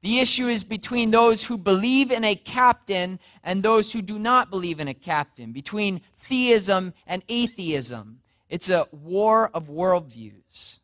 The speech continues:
Atheistic scientists have tried to hijack the ship for their own purposes by denying that there is a captain and a shipbuilder.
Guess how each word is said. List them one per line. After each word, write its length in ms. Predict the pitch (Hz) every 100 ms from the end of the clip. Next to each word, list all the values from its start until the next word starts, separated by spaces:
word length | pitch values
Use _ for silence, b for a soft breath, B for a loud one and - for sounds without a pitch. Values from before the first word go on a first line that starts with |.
| _ _ _ _ _ _ _ -
Atheistic 640 | 233 240 247 220 220 -
scientists 580 | - 208 208 190 175 -
have 140 | 151
tried 260 | - 165 165
to 80 | 156
hijack 880 | - - 202 220 196 190 170 156
the 80 | 151
ship 320 | 143 - 170 -
for 100 | 156
their 260 | 147 147 147
own 220 | 185 202
purposes 680 | - - 220 170 147 147 135
by 240 | 120 135 139
denying 680 | 143 143 165 180 156 139 131
that 140 | 131
there 160 | 143 135
is 120 | 123
a 40 |
captain 580 | 120 - 139 135 _ 127
and 140 | 113 123
a 80 |
shipbuilder. 720 | 107 - 135 _ 107 104 _